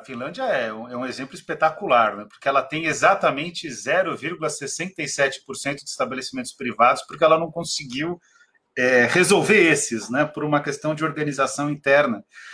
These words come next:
até relacionada às populações, é,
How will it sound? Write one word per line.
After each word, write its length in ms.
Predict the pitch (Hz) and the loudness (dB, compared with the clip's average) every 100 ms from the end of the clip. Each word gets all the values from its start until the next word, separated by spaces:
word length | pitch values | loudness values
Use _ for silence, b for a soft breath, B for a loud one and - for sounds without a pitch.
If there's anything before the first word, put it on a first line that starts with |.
| B | B
até 240 | 143 202 | 2 4
relacionada 760 | 220 214 185 - 147 165 165 123 | 6 6 4 4 4 6 6 2
às 120 | 123 | -8
populações, 1040 | 147 - 139 123 - 135 123 107 101 - - _ _ _ - | -12 -6 -4 -4 -4 -8 -8 -10 -14 -18 -20 _ _ _ -12
é, 320 | 117 117 110 | -6 -6 -6